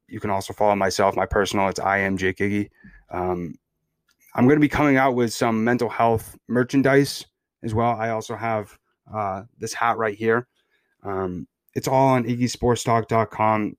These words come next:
slash shop. If you wanna support the brand, go for it. I'd really appreciate it. But, uh, you just clicking on this video or this podcast, and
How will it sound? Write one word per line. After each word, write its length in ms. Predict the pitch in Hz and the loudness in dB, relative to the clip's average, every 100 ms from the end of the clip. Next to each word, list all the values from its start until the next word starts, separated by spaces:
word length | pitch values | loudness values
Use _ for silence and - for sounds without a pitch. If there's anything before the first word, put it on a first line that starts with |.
| - | -14
slash 340 | - 107 104 | -2 0 0
shop. 320 | - 104 104 | 2 4 2
If 840 | - - _ _ _ _ _ _ - | -2 -20 _ _ _ _ _ _ -2
you 60 | |
wanna 140 | 120 127 | 0 0
support 280 | - 131 123 | 0 -2 -2
the 60 | |
brand, 440 | 110 110 110 110 110 _ | 0 0 2 -2 -8 _
go 160 | - 104 | -2 0
for 260 | - 110 | 2 2
it. 80 | 104 | 2
I'd 100 | - | -2
really 240 | 92 110 107 | -2 2 2
appreciate 500 | 104 110 101 110 107 | 0 -6 -4 0 2
it. 120 | 101 _ _ _ _ _ _ - | 0 _ _ _ _ _ _ -4
But, 160 | 101 | 0
uh, 280 | 98 95 90 - _ _ _ _ _ | 0 0 -2 -6 _ _ _ _ _
you 140 | 104 156 | 0 0
just 240 | 170 - | 0 -4
clicking 360 | - 143 147 135 | -2 -2 0 0
on 180 | 131 | 2
this 140 | 123 107 | 0 -2
video 320 | 107 117 120 | -4 -2 2
or 120 | 120 | 2
this 140 | 107 - | 0 -2
podcast, 640 | - 107 110 110 110 104 | -2 -2 -2 -2 -2 -4
and 220 | 107 101 | -10 -10